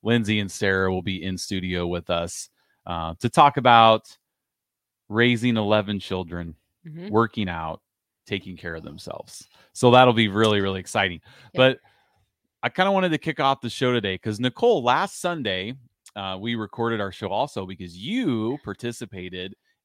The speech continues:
Speaker 1: in the Lincoln Half Marathon.
Speaker 2: Mm-hmm.
Speaker 1: And it looks like you finished.
Speaker 2: I did. I
Speaker 1: Yes.
Speaker 2: finished. <laughs> I survived,
Speaker 1: We're
Speaker 2: you know.
Speaker 1: completers, not competers,
Speaker 2: Yes.
Speaker 1: right?
Speaker 2: Yeah.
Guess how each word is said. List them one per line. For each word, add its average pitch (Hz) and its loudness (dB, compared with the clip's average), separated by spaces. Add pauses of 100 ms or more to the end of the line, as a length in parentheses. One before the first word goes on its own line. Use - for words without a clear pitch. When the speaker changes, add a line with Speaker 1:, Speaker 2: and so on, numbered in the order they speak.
Speaker 1:
in 120 -6 (120)
the 107 -8
Lincoln 117 -6
Half 92 -6
Marathon. 90 -14
Speaker 2:
Mm-hmm. 180 -10 (140)
Speaker 1:
And 98 -8
it - -10
looks 123 -4
like 127 -2
you 135 -12 (100)
finished. 127 -6
Speaker 2:
I 196 0
did. 254 6
I 180 0
Speaker 1:
Yes. 196 -6
Speaker 2:
finished. 240 -6
<laughs> - 0
I 220 4
survived, 208 0
Speaker 1:
We're 107 -4
Speaker 2:
you - -8
know. 156 -2
Speaker 1:
completers, 120 -4
not 101 -6
competers, 110 -12
Speaker 2:
Yes. 165 4
Speaker 1:
right? 107 -6 (240)
Speaker 2:
Yeah. - -2